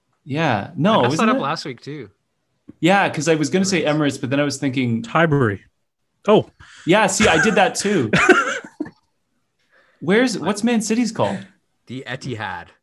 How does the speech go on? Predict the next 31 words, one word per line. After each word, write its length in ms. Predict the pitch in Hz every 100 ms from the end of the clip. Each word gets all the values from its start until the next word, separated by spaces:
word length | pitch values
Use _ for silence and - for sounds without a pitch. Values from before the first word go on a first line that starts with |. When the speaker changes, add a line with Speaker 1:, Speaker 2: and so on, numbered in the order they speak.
| -
Speaker 3:
The 100 | 123
Speaker 1:
Right. 240 | 131 120
Speaker 3:
Etihad. 80 | 113
Speaker 2:
I 100 | 131
always 320 | 147 156 165
Speaker 1:
That's 140 | 135 -
why 120 | 139
I 20 |
was 120 | 110
Speaker 2:
confuse 640 | 107 113 117 110 101 95 -
Speaker 1:
confused. 220 | - 107
Speaker 2:
I 20 |
was 120 | 123
confused 300 | 127 117 110
too. 140 | 110 98 _ _ -
Uh, 140 | 131
but 80 | 127
Speaker 1:
Yeah. 80 | 135
Speaker 2:
I 80 | 147
think 200 | 190 180
that, 260 | 147 139 -
uh, 340 | 117 110 104
just, 240 | 98 120 -
just 180 | 127 -
to 80 | 101
end 120 | 107
this, 220 | 101 - -
uh, 140 | 101
quickly, 380 | - 131 160 151 _ _
uh, 200 | 107 101 - _ _ _ _
Pierre-Emerick, 840 | - 139 143 147 131 127 135 -